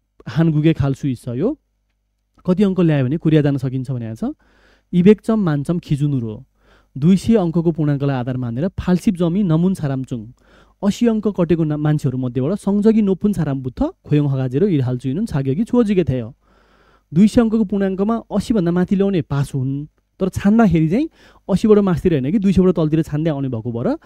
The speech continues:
कट लाइनमा चाहिँ हामी पढ्न पनि सक्छ, नपढ्न पनि सक्छ। यल्सिमी खोङबु हेया गेन्ने हो, खाम्सा हामिदा सन्सेङ निम, मेहनत साथ अध्ययन गर्नुपर्ने भएछ, धन्यवाद शिक्षक भनेको छ है त। ल,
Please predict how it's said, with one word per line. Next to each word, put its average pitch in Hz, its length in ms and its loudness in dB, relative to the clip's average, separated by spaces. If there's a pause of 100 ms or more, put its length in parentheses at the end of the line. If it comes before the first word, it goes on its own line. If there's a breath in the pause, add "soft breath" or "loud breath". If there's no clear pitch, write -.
(220 loud breath)
कट 131 140 -2
लाइनमा 131 260 -2
चाहिँ 151 160 -4
हामी 127 100 -4
पढ्न 135 280 -4
पनि 135 100 -2
सक्छ, 127 180 -8
नपढ्न 135 360 -4
पनि - 20 -8
सक्छ। 113 220 -10
यल्सिमी 208 520 2
खोङबु 160 280 2
हेया 143 200 4
गेन्ने 120 340 -2
हो, 110 180 -12 (380 soft breath)
खाम्सा 143 280 -2
हामिदा 170 260 2
सन्सेङ 151 340 -4
निम, 151 200 -6 (500 soft breath)
मेहनत 175 280 6
साथ 185 160 -2
अध्ययन 156 200 0
गर्नुपर्ने 143 360 0
भएछ, 123 200 -4
धन्यवाद 135 360 -2
शिक्षक 143 260 -6
भनेको 113 280 -10
छ - 100 -16
है 123 80 -6
त। 127 80 -8
ल, 113 140 -10